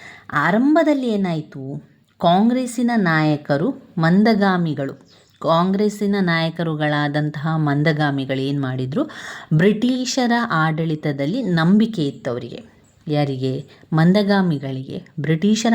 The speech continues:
ಆಡಳಿತದಲ್ಲಿ ನಂಬಿಕೆ ಇತ್ತು. ನಂತರದ ದಿನಗಳಲ್ಲಿ ಏನಾಯಿತು, ಅಹಿಂಸಾತ್ಮಕ ಚಳುವಳಿಯಲ್ಲಿ ಮನವಿ ಪತ್ರಗಳನ್ನು ಬ್ರಿಟಿಷ್ ಅಧಿಕಾರಿಗೆ ಸಲ್ಲಿಸುವ ಮೂಲಕ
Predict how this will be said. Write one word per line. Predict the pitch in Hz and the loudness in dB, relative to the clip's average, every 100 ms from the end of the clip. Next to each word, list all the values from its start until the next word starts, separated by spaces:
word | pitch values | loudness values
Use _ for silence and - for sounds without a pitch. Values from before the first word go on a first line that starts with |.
| 185 | 2
ಆಡಳಿತದಲ್ಲಿ | 165 165 180 180 175 165 180 196 | 2 2 0 0 0 0 2 4
ನಂಬಿಕೆ | 196 262 262 214 139 | 6 6 4 0 -4
ಇತ್ತು. | - - _ _ _ - - - - - | -6 -16 _ _ _ -20 -18 -14 -8 0
ನಂತರದ | 202 262 320 381 359 294 | 2 2 2 2 2 2
ದಿನಗಳಲ್ಲಿ | 269 247 208 180 160 | 0 0 -2 0 0
ಏನಾಯಿತು, | 143 135 131 131 135 - | -2 -2 -4 -6 -10 -4
ಅಹಿಂಸಾತ್ಮಕ | 175 170 214 233 226 233 202 - 165 170 | 0 4 6 4 4 2 0 0 -2 0
ಚಳುವಳಿಯಲ್ಲಿ | 165 156 139 139 131 131 127 123 131 143 - - - | 0 0 0 -2 -2 -4 -4 -4 -6 -8 -14 -8 0
ಮನವಿ | 180 208 254 269 | 2 4 2 0
ಪತ್ರಗಳನ್ನು | - 196 - 165 143 139 151 | -2 -4 -4 -4 -2 0 0
ಬ್ರಿಟಿಷ್ | 175 147 160 233 233 | 0 0 2 2 2
ಅಧಿಕಾರಿಗೆ | 220 180 180 165 151 156 | 2 2 2 0 0 -2
ಸಲ್ಲಿಸುವ | 151 151 143 143 143 135 | -2 -2 -2 -4 -4 -4
ಮೂಲಕ | 131 135 220 233 | 0 0 0 0